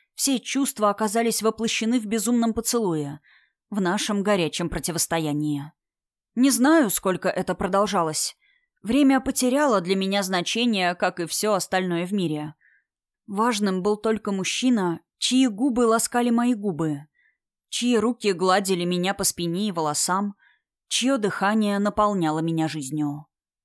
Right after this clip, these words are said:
Но в один момент все закончилось. Дан отстранился, снова поймал мой взгляд, и я залюбовалась туманом желания, царившим в его глазах.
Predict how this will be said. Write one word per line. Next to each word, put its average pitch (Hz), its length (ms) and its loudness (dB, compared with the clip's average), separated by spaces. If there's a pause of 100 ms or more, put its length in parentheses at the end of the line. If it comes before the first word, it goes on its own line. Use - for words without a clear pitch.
(440)
Но 240 200 2
в 214 60 -4
один 233 300 0
момент 226 380 0
все - 200 -4
закончилось. 170 800 -6 (340)
Дан 254 380 2
отстранился, 196 840 -2 (360)
снова 247 400 2
поймал 175 400 2
мой 170 160 -2
взгляд, 175 480 -2 (300)
и 247 80 0
я 247 240 2
залюбовалась 226 800 2
туманом 214 440 0
желания, 175 540 0
царившим 170 640 -4
в 160 40 -6
его 165 240 -2
глазах. 160 600 -4